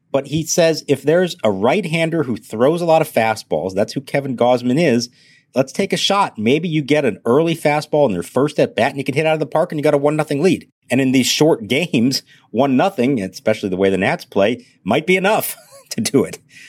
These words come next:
Davey talks all the time, "Just score first." That makes such a difference for this team. It's not the conventional strategy. You typically say, "Hey, get me somebody who gets on base and then let the guys behind him drive him in." But there's nothing wrong with the leadoff home run. We've seen Ronald Acuna <laughs> do it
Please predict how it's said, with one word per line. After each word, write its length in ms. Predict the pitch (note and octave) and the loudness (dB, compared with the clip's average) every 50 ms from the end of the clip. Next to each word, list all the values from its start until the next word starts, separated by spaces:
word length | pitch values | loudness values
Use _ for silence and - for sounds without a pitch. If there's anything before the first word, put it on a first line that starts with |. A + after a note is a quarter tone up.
| - _ _ - | -20 _ _ -2
Davey 220 | A#2 C#3 D#3 E3 | 0 0 0 0
talks 280 | E3 C#3+ D#3 D#3+ D#3 - | 0 0 0 0 0 0
all 100 | D#3+ D#3 | 0 0
the 60 | - | 0
time, 180 | E3+ E3+ C#3+ | 0 0 2
"Just 160 | A2 C#3 C#3+ - | 0 0 0 0
score 240 | - D3+ D#3 E3 | 0 0 0 0
first." 400 | - - D#3 E3+ E3+ C#3 - - | 0 0 0 0 0 0 -2 0
That 140 | - A2 F2 | -2 -2 0
makes 180 | A#2 B2 A#2 - | 0 -4 -2 -2
such 160 | - - - | -4 -4 -4
a 40 | A2 | -2
difference 420 | G2+ C#3 D#3 - F#2+ D#2+ - - _ _ _ _ _ _ - | -2 -2 -2 -2 -6 -8 -8 -14 _ _ _ _ _ _ -6
for 100 | - G#2 | -4 -2
this 200 | A2 A2 G#2+ - | -2 -2 -2 -4
team. 320 | - - F3 E3 G#2+ - - _ _ _ _ _ - | -4 -2 0 0 0 -2 -4 _ _ _ _ _ -6
It's 140 | B2+ - - | -6 -2 -2
not 160 | F3+ F#3 F#3 | -2 -2 -2
the 80 | F3+ | -4
conventional 460 | - - D3 D3+ D#3+ D3+ - - B2+ G#2+ | -4 -2 0 0 0 -2 -2 -4 -4 -4
strategy. 500 | - - C#3 D3 G3+ A3+ F#3 A#2+ F#2+ G#2+ | -2 0 0 2 2 2 -2 -2 -2 -2
You 220 | C3 C3 G#2+ D#2+ | 0 0 -2 -2
typically 320 | - - - - A2 G2+ | -4 -6 -6 -4 -6 -6
say, 140 | - - A#2 | -4 -4 -2
"Hey, 100 | A#2 C#3+ | -2 -2
get 240 | A2+ F2 A#2 A#2 - | -2 -2 -4 -4 -4
me 60 | G#2+ G2 | -8 -4
somebody 260 | - A#2 A2+ G2+ F#2 | -2 -2 -2 -2 -2
who 80 | F#2+ | -4
gets 260 | F2 F2 G#2+ G#2+ - G#2 | -2 -2 -2 -2 0 -2
on 160 | E2+ E2 D#2+ | -4 -4 -2
base 240 | - A2 A#2+ B2 - | -2 -2 -2 -2 -2
and 100 | G#2+ F2+ | -4 -4
then 100 | F2+ F2+ | -2 -2
let 180 | F#2 F#2+ - | -2 -4 -4
the 60 | - | -4
guys 240 | E2+ F#2 F#2 F2+ - | -2 0 0 0 -2
behind 360 | - E2 D#2+ G#2+ C3 E3 F3+ C3 | -4 -8 -4 -4 -4 -2 -2 -4
him 120 | F2+ F2+ | -4 -6
drive 260 | D#2+ F#2 E2+ D#2+ E2 | -4 -4 -4 -4 -4
him 100 | E2 D#2+ | -6 -8
in." 220 | D2+ D#2+ A2+ C3+ C3+ _ _ _ _ _ _ - | -6 -6 -6 -6 -6 _ _ _ _ _ _ -2
But 180 | - E3 E3 - | -2 -2 0 -2
there's 140 | F3 D3+ | -2 0
nothing 220 | F#3 F#3+ - F3+ A#2 | 0 -2 0 0 2
wrong 260 | A#2 D3+ G#3+ A3+ G#3 | 4 4 4 4 2
with 80 | E3 - | 0 0
the 80 | B2 | 0
leadoff 320 | A2 B2 B2 A2+ A2 - - | 0 2 2 2 2 2 0
home 200 | A#2+ G#2+ G2 F2+ | -2 -2 0 0
run. 320 | F2+ G#2 D3 G3+ G#3+ - - | 0 0 0 -2 -4 -8 -6
We've 160 | G#2+ A2 G#2+ | -4 -4 -4
seen 240 | - - C3 B2+ A#2 | -2 0 0 2 2
Ronald 240 | G#2 A2+ A2+ A#2 A2+ | 2 2 0 0 -2
Acuna 480 | A2+ A#2 - - A#2 A#2+ A#2 A#2+ C#3+ A2 | -2 -4 -2 0 0 0 2 2 0 0
<laughs> 20 | |
do 160 | G2 G#2 A#2 A#2 | 2 0 2 2
it 200 | C#3 C#3+ C#3+ | 2 0 -2